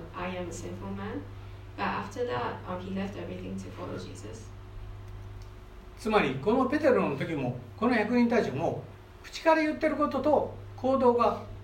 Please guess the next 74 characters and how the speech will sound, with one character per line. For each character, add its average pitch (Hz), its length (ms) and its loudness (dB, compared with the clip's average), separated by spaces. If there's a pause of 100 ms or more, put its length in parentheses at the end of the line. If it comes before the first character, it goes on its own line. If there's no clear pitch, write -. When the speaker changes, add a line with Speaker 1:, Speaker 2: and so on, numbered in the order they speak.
(120)
Speaker 2:
ま 180 100 0
あ、 - 20 0
矛 151 140 -2
盾 254 240 4
し - 220 -2
て 240 80 4
る - 140 4
っ - 40 -2 (100)
て - 180 -2
言 - 80 -2
い - 20 -4
ま 139 60 -6
す - 80 -10
か 139 100 -6
ね。 202 220 2 (480)
「離 330 320 8
れ 320 80 2
て 240 100 6
く 214 80 8
だ 208 100 10
さ 214 120 8
い」 196 80 8
っ - 40 -2
て - 20 -2
言 175 100 0
っ - 40 -6
て 170 120 2
く 170 120 0
っ - 60 -2
つ - 80 0
い 214 100 4
て 160 80 2
い 131 120 0
く。 131 80 -4 (800)
え 151 420 2
ー、 - 40 -4
「来 - 40 -6
て 339 100 4
く 320 80 4
だ 277 120 8
さ 247 100 10
い」 247 60 10
っ - 20 6
て - 60 0
言 - 100 -8
っ - 20 -12
て 220 220 10
「来 226 80 6
な 220 100 8
く - 60 2
て 196 120 6
い - 40 4
い - 40 2
で 135 100 2
す」 - 100 -2
と - 80 -4
い 123 80 -2
う。 127 80 -8 (680)
何 220 240 6
か 180 160 6
変 285 200 4
な 262 140 6
よ 247 200 10
う - 20 6
な 233 140 4
ん 220 60 2
で 214 60 6
す 208 120 -2
け 233 80 0
ど 226 80 2
も、 226 100 4
こ 226 40 0
こ 262 180 4
に 269 300 4